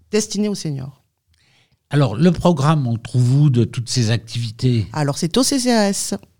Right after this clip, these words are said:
Speaker 2: Il faut
Speaker 1: Il faut
Speaker 2: venir.
Speaker 1: s'inscrire, il
Speaker 2: Il faut
Speaker 1: faut venir.
Speaker 2: s'inscrire.
Speaker 1: Tout à fait.
Speaker 2: Il y a d'autres choses où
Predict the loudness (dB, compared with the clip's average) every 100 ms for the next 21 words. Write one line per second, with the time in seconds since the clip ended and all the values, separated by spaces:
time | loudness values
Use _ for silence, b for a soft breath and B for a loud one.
0 | _ -2 4 4 4 4 6 4 0 -4
1 | -4 -4 -2 0 0 0 2 2 2 0
2 | -2 -4 -6 -8 -8 -2 2 2 2 2
3 | 2 2 0 -2 -4